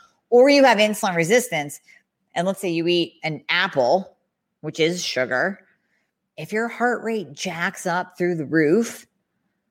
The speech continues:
that's a big indicator that that's not a food that your body likes, and that's a food that is jacking up your blood glucose, and it's probably also raising your cortisol level. So you're actually having a stress response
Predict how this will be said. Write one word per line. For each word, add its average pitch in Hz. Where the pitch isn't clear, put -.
that's 214
a 196
big 214
indicator 202
that 147
that's 185
not 214
a 196
food 214
that 170
your 165
body 170
likes, 147
and 180
that's 202
a 165
food 190
that 160
is 135
jacking 220
up 180
your 180
blood 160
glucose, 131
and 165
it's 185
probably 185
also 156
raising 139
your 131
cortisol 127
level. 98
So 143
you're 165
actually 180
having 156
a 131
stress 208
response 165